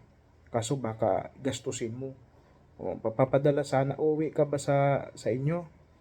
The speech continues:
Sa probinsya, di ba? Dito ako, ano? Eh, sa Manila kaming dalawa, halimbawa.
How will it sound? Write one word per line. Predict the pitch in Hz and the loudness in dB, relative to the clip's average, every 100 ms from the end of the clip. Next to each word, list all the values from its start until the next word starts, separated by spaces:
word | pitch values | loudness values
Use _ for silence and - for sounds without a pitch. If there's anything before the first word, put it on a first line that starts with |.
| _ - _ _ | _ -20 _ _
Sa | - 113 | -4 -2
probinsya, | 113 131 113 123 123 160 151 - | 0 0 2 2 0 -6 -6 -8
di | - | -10
ba? | 110 104 | -6 -4
Dito | 104 98 143 | -6 -6 -4
ako, | - 143 | -2 0
ano? | 123 131 139 - _ _ _ _ - - - - | 0 -4 -12 -20 _ _ _ _ -20 -20 -20 -6
Eh, | 160 165 165 147 - - - - _ | -2 0 0 -2 -4 -14 -20 -20 _
sa | - 117 | -10 -6
Manila | 120 123 123 123 | -2 0 4 2
kaming | - 120 123 | 2 -2 0
dalawa, | - - 139 131 | -2 2 2 2
halimbawa. | 113 117 147 165 113 | -2 -2 0 0 -2